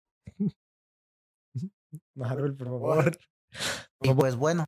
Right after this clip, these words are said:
Speaker 2: esperamos que disfrutaran de esta historia de buzos, ciudades subterráneas, civilizaciones anticomunistas y un montón de sustancias de dudosa procedencia.
Speaker 1: Recuerden que pueden enviarnos sus comentarios o juegos que quieran ser escuchados a debuffo insomnio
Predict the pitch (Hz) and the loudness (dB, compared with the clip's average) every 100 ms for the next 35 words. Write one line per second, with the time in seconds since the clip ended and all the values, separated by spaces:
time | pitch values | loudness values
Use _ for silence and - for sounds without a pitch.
0 | - - 196 220 262 - 175 - 135 147 | -2 -2 0 0 0 0 0 0 0 0
1 | 147 156 135 - 151 131 110 117 170 185 | 2 2 0 0 2 2 2 0 2 2
2 | 120 101 147 170 156 - - - 147 156 | 2 2 2 2 0 -2 0 2 4 2
3 | 185 151 113 101 127 127 - - 240 208 | 2 2 0 2 2 0 0 0 2 2
4 | 160 208 233 220 156 117 113 110 135 - | 2 0 2 2 0 0 0 2 2 2
5 | 185 175 - 107 147 180 165 175 160 107 | 2 0 -4 -2 2 2 2 0 0 0
6 | 135 139 165 - - 98 90 82 107 156 | 0 2 0 0 -2 0 2 2 2 2
7 | - 151 143 - - - _ _ - 127 | 2 2 0 2 0 -2 _ _ 0 6
8 | 127 147 143 131 143 143 131 135 147 - | 8 8 8 8 8 10 10 10 8 8
9 | 143 127 127 123 131 135 160 151 147 151 | 6 8 8 10 10 8 8 8 8 8
10 | 147 135 143 151 147 147 147 - 139 180 | 8 6 8 8 8 6 6 8 10 10
11 | 175 123 110 120 135 120 143 156 170 175 | 8 8 8 8 8 8 8 10 10 8
12 | 175 | 4